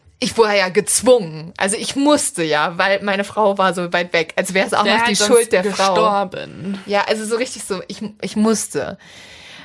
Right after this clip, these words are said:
Speaker 1: Ähm, und dann passiert ein Ereignis, was ihn auch noch sehr prägt und was ihm auch so ein bisschen diesen Hass auf Prostituierte noch mal verstärkt. Weil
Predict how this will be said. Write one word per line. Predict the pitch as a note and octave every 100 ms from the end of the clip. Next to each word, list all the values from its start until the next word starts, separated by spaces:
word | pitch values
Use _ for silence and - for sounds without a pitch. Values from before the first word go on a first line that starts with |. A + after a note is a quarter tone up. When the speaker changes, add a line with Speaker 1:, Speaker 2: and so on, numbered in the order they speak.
| -
Speaker 1:
Ähm, | - F#3 F3+ F3+ F#3 -
und | - G3+ G3 - _ _ _ _
dann | - G#3 C4+
passiert | B3+ A#3+ - A#3+ B3+ C4 -
ein | - G#3 A3
Ereignis, | - - F#3 G#3 A3+ A#3+ C#4 C#4 - G3
was | F#3+ G3 -
ihn | G3 G3+ G#3 G3+
auch | G3
noch | F#3+ F#3
sehr | E3+ F3 F3
prägt | - - G3+ E4 F4 -
und | - F#3+ F#3
was | F#3
ihm | - G3 G3
auch | - F3+
so | -
ein | F#3
bisschen | F3+ - F3
diesen | E3+ E3 E3 E3
Hass | G3+ A#3 -
auf | E3+ -
Prostituierte | - F#3+ - - - F#3+ F#3+
noch | F3 E3+
mal | E3
verstärkt. | - E3+ - G3 G3+ F#3+ A#3+ - - - - -
Weil | F#3 F#3+